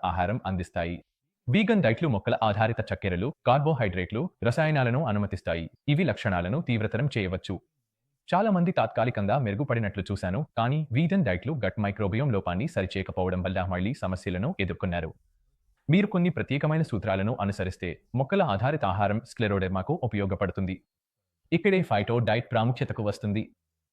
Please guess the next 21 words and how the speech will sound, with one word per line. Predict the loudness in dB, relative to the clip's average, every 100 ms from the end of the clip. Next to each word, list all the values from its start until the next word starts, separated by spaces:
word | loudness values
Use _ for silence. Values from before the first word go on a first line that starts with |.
| _ _
ఇది | 2 4 4
నిజంగా | 2 0 0
స్క్లెరోడెర్మాతో | 0 2 2 2 0 0 -2 -2
సంబంధం | -2 -2 0 0 0
ఉన్న | -2 0
మూల | 0
మైక్రోబయోమ్ | 0 -2 -2 -2 0 -4 -4
సమస్యలను | -4 -4 -4 -4 -4 -2
పరిష్కరిస్తుంది. | -4 -4 -4 -6 -4 -4 -4 -6 _ _ 0
ఈ | 2
విధానం | 2 2 2 2
దీర్ఘకాలిక | 2 0 0 0 0 -2
ఆహార | 0 0 0
అనువర్తనానికి | 0 -2 -2 -4 -4 -4 -4
అవకాశం | -4 -2 -4 -4 -6
ఇస్తుంది. | -4 -6 -6 -10 -2 -2
దుష్ప్రభావాలు | 0 0 2 4 2 2
లేకుండా | -2 -2 -2 -2 -2
చీక్ | -4 -2
మీల్స్‌ను | -4 -4 -4
కూడా | -2